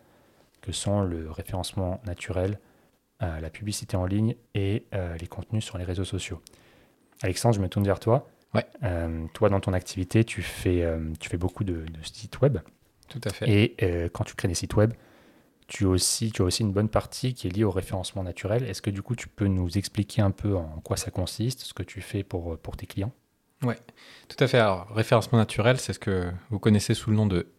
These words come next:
Speaker 2: S E O, Search Engine Optimization, comme disent nos, nos amis outre-Atlantique
Speaker 1: On les
Speaker 2: et
Speaker 1: salue.
Speaker 2: outre-Manche. On les salue, bien sûr. Et, euh, donc voilà, en fait, l'idée, c'est de faire en sorte que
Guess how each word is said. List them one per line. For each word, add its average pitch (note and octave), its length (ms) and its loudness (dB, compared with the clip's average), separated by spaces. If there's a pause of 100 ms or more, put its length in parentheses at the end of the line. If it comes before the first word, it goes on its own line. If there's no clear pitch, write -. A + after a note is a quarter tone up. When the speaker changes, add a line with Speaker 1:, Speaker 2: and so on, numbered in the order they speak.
Speaker 2:
S C3+ 340 4
E D#3+ 140 0
O, C#3+ 180 8
Search - 400 0
Engine A2 500 6
Optimization, B2 1000 4 (400)
comme F2+ 220 -4
disent F#2 160 -2
nos, F2+ 320 -2
nos F#2 220 0
amis F#2+ 280 2
outre-Atlantique F#2 840 -2
Speaker 1:
On G2+ 40 -6
les F#2 80 -2
Speaker 2:
et F#2+ 40 0
Speaker 1:
salue. G2 120 0
Speaker 2:
outre-Manche. G#2+ 440 2 (300)
On F#2 60 0
les F2+ 60 2
salue, G2 260 -4
bien G2+ 120 -4
sûr. B2 240 -4 (880)
Et, B2+ 200 10
euh, A2+ 240 12
donc B2+ 180 12
voilà, B2+ 380 8 (380)
en A#2+ 200 10
fait, E3+ 500 2 (260)
l'idée, B2+ 720 4
c'est - 320 2
de A2+ 120 2
faire D3+ 240 2
en C3 80 6
sorte - 600 0 (160)
que G2+ 320 2